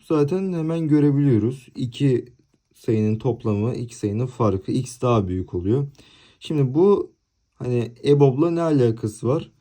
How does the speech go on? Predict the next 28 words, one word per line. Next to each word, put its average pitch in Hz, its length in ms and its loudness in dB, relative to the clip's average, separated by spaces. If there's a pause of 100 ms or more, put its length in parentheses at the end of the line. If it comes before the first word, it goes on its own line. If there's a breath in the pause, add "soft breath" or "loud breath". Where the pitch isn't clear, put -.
(200)
Şimdi 120 240 -2
mesela 131 360 -2
x'e 190 540 -2 (460)
on 190 200 0
faktöriyel 143 680 0
diyelim. 104 340 0 (1500)
Y 143 320 6
de 143 320 4 (480)
kaç 123 220 2
olsun? 101 260 -2
Sekiz 131 300 -4
faktöriyel 95 420 -4
olsun. - 260 -18 (1160 soft breath)
Mesela 120 320 -4 (280)
x'i 160 400 -4
kaç 208 340 2
diye 151 140 6
açalım? 139 500 -2
Sekiz 165 400 -4
faktöriyel 107 600 -2
çarpı 123 680 -2 (260)
dokuz 127 440 -2
çarpı 113 380 -2
on 113 160 -2
diye 113 120 2
açalım. 101 360 -4
Böyle 120 280 0
dursun. - 400 -6